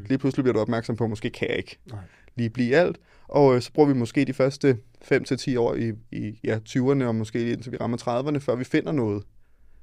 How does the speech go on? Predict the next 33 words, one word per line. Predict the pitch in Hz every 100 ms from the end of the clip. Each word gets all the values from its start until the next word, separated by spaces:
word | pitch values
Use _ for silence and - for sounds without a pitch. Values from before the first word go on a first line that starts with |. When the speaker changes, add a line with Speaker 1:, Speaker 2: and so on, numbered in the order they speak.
| -
Speaker 1:
vi | 123
egentlig | 113 107
synes | 110 110 107
er | 117
rigtig | 113 -
fedt. | - 107 - - _ _ -
Og | 123
hvis | 127 127
vi |
så | -
bliver | 165 170
mødt | 139 160
af, | 147 147 135
at, | 113
"Nå, | 127
det | 117
er | 120
bare | 127 160
det, | 139
du | 123
gør," | 110 107 - - -
Speaker 2:
Mm. | 139 123 113
Speaker 1:
og |
man | 131
så | 139
selv | 143 135
tænker, | 113
"Jamen, | 110
jeg | 110
har |
lige | 117 151
brugt | 151 165 -
ti | - 202